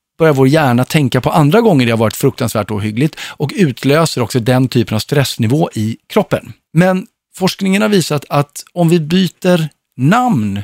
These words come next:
eller, eller byter etiketter på samma upplevelse. Vi kanske inte säger att den var fruktansvärd utan vi säger att den var väldigt jobbig. Det vill säga vi använder ett något svagare ord, känslosvagare ord.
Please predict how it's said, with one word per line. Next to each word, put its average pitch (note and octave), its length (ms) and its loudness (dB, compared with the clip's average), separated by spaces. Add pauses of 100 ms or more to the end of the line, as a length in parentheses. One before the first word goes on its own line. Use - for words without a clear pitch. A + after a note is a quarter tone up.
(120)
eller, E3 160 2
eller E3 160 4
byter F3+ 440 0
etiketter - 720 -4
på D#3 300 -4
samma B2+ 300 0
upplevelse. E3+ 680 -2 (320)
Vi D3 80 -10
kanske D#3+ 280 0
inte D#3+ 200 0
säger F#3+ 360 0
att B2 160 -2
den A#2 140 0
var A2 220 2 (200)
fruktansvärd C#3 1040 -2
utan B2 200 -2
vi B2 60 0
säger B2+ 160 -4
att A#2+ 60 -4
den A#2 100 0
var A#2 60 2
väldigt A#2+ 400 0
jobbig. C#3 500 -2 (140)
Det C#3+ 60 -2
vill C#3+ 120 2
säga B2 340 2 (240)
vi B2+ 140 -2
använder B2 420 2
ett A#2+ 80 -2
något A#2+ 380 0 (120)
svagare E3+ 640 0
ord, A2 260 -6 (260)
känslosvagare D3 760 0
ord. G#2 220 -10